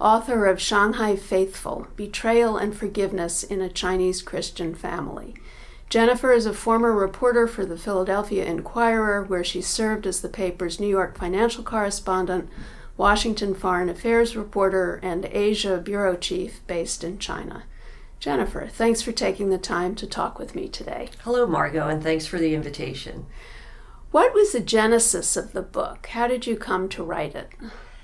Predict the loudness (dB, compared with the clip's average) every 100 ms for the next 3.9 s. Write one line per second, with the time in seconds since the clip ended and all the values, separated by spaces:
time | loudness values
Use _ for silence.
0 | -18 -18 -18 -4 -2 2 2 2 0 -2
1 | 0 0 2 0 0 -2 -4 -4 -2 0
2 | -2 -2 2 2 0 -6 -4 -4 -4 -6
3 | -6 -6 -6 -6 -8 -8 -6 -6 -6